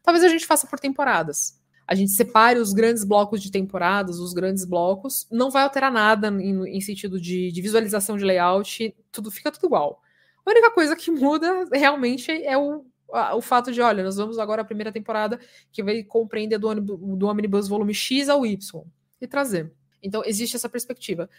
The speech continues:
As magazines a gente não vai deixar de lado, muito pelo contrário.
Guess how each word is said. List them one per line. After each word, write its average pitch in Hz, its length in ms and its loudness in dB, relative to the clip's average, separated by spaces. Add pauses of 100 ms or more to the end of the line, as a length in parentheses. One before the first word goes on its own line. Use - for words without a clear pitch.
(340)
As 359 160 6
magazines 311 420 -2
a 294 40 -4
gente 294 240 -6
não 262 120 -6
vai 262 120 -6
deixar 269 200 -8
de 277 120 -6
lado, 233 260 -2
muito 220 180 -10
pelo 233 160 -6
contrário. 208 520 -4